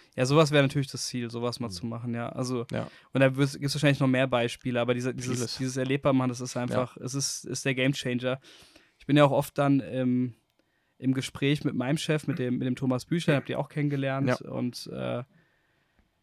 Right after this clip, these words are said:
Speaker 1: hat, wer, er hat oft ein paar so, sag ich mal, his-, his-, historische, äh, Anekdoten, wie zum Beispiel, äh, er involviert war, wie sie den, den Außendienst online gebracht haben, wie sie
Speaker 3: Mhm.
Speaker 1: Innovation damals getrieben haben. Und, und ich sehe das immer so,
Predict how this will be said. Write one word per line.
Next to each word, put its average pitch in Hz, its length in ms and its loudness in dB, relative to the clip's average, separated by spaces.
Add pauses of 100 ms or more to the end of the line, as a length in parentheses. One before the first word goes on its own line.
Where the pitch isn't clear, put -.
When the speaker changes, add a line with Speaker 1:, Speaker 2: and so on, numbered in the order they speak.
(140)
Speaker 1:
hat, 131 280 -8
wer, 135 340 2
er 143 60 2
hat 143 80 2
oft 151 240 2
ein 156 140 4
paar 151 260 6
so, 147 420 6
sag 139 140 2
ich 139 100 -2
mal, 143 100 6
his-, 139 140 4
his-, 143 260 0
historische, 143 1040 6
äh, 123 40 -2
Anekdoten, 127 600 2
wie 127 80 -2
zum 139 140 0
Beispiel, 131 580 0
äh, 117 240 -2
er 131 140 0
involviert 135 480 2
war, 131 120 2
wie 127 60 -2
sie 131 160 -4
den, 131 160 2
den 139 180 -2
Außendienst 135 440 2
online 127 320 0
gebracht 123 420 -6
haben, 127 220 0
wie 127 120 2
sie 127 120 4
Speaker 3:
Mhm. 117 60 2
Speaker 1:
Innovation 139 500 4
damals 143 500 6
getrieben 127 400 -4
haben. 123 120 0
Und, 127 80 -4
und 135 120 0
ich 139 140 -4
sehe 156 160 0
das 151 140 -4
immer 143 220 2
so, 143 300 0